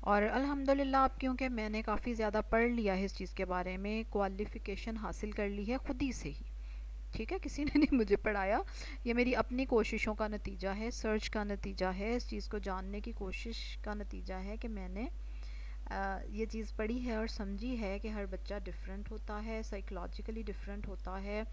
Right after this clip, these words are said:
हर बच्चे का learning style होता है। हमें यहाँ बड़ों को learning style नहीं पता तो बच्चों का learning style बच्चों को नहीं पता होता। चलो उनको तो नहीं पता बेचारों को, हम जो बड़े उन पे जुल्म <laughs> करते हैं ना,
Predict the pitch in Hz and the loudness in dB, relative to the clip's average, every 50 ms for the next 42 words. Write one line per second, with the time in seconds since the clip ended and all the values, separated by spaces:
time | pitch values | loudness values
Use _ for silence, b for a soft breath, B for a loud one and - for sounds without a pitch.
0 | B B B B B B B - 233 226 220 214 214 - 233 220 226 220 214 202 | B B B B B B B -4 -2 -2 -2 -2 -2 -2 -2 -2 0 0 2 2
1 | 196 190 202 202 214 208 - - - - 226 220 226 247 262 277 277 254 254 226 | 2 0 0 -2 -4 -4 -4 -6 -4 -2 -2 0 0 0 0 0 0 0 0 0
2 | - - 226 233 233 254 240 247 254 262 262 262 247 247 240 214 202 - 240 262 | 2 2 2 2 2 0 0 0 2 2 2 2 4 4 4 4 2 2 2 2
3 | 277 277 269 277 277 269 - - 247 240 247 247 262 254 262 - 254 254 - 247 | 2 0 0 -2 -2 -2 -2 -2 -2 -2 -2 -2 -2 -4 -2 -4 -4 -4 -2 -2
4 | 240 220 - - 240 240 247 247 240 220 214 208 214 220 226 - - 226 214 220 | -2 -2 -2 -4 -2 -2 -2 0 0 -2 -2 -2 -2 -4 -4 -2 -2 -2 -2 -2
5 | 214 214 214 - 254 247 277 277 285 277 269 - - 254 254 254 233 233 220 214 | -2 -4 -2 -2 -2 0 0 -2 -2 -2 -4 -4 -2 -2 -2 -2 -2 -4 -4 -2
6 | - 233 240 240 233 226 247 240 262 247 247 262 170 233 - 202 196 - 196 196 | -2 -2 0 -2 -2 -2 -4 -4 -2 -2 -4 -4 -4 -4 -4 -4 -4 -4 -4 -4
7 | 185 190 202 - 285 349 B B B B B B B B B - - 233 220 226 | -4 -4 -2 -2 -4 -4 B B B B B B B B B -4 -2 0 0 0
8 | 247 277 294 302 311 262 262 233 220 254 294 302 285 269 285 277 240 208 214 226 | 0 0 0 0 0 0 0 0 0 0 -2 -2 -2 -2 -2 -4 -2 0 2 4
9 | 330 - 349 285 - - 349 - - - 240 233 233 233 226 233 240 240 | 4 4 4 4 6 6 6 6 6 4 0 0 0 0 0 0 -2 -2